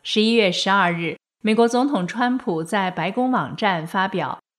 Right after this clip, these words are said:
给众议院议长和参议院主席的信。川普总统在信中宣布，根据国际紧急经济权利法、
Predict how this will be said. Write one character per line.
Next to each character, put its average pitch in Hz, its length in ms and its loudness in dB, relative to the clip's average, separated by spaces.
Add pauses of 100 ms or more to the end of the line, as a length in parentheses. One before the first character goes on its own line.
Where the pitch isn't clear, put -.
给 214 240 2
众 277 200 2
议 240 120 4
院 220 260 4
议 240 140 0
长 160 320 -4
和 185 320 0
参 277 260 -2
议 247 40 2
院 220 220 2
主 165 220 -6
席 156 260 -8
的 196 140 -2
信。 196 320 -2 (460)
川 240 200 2
普 240 140 0
总 185 180 -2
统 190 240 0
在 180 240 -2
信 175 280 -2
中 180 200 -2
宣 175 320 -2
布， 175 240 -6 (320)
根 247 220 6
据 220 260 2
国 185 220 0
际 247 180 0
紧 165 300 -2
急 185 260 -4
经 269 240 0
济 262 160 -2
权 170 320 -2
利 233 140 0
法、 156 340 -6